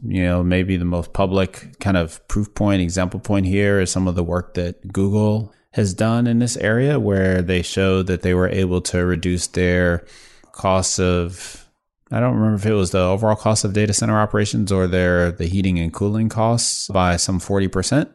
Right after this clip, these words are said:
This is going back a year and change ago. That's certainly,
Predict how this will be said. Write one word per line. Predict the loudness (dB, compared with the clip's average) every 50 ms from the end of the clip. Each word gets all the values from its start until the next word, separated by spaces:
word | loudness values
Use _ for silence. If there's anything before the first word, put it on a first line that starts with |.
| -20 _ _ _ _ _ _ _ _ _ _ _
This | -6 -4 -4 -2
is | -4 -4 -4 -4 -4 -6 -8 -8 -4
going | -2 0 2 2 2
back | 2 0 0 0 -2
a | -2
year | 0 0 0 2 2 2 2
and | 0 0 -2
change | -2 0 0 0 2 0
ago. | 0 0 0 0 2 0 -2 -4 -8 _ _ _ _ _ _ _ _ _ -10
That's | -4 -4 -2 -2 0 0
certainly, | 0 0 0 0 0 0 2 2 2 2 2 0 -2 -6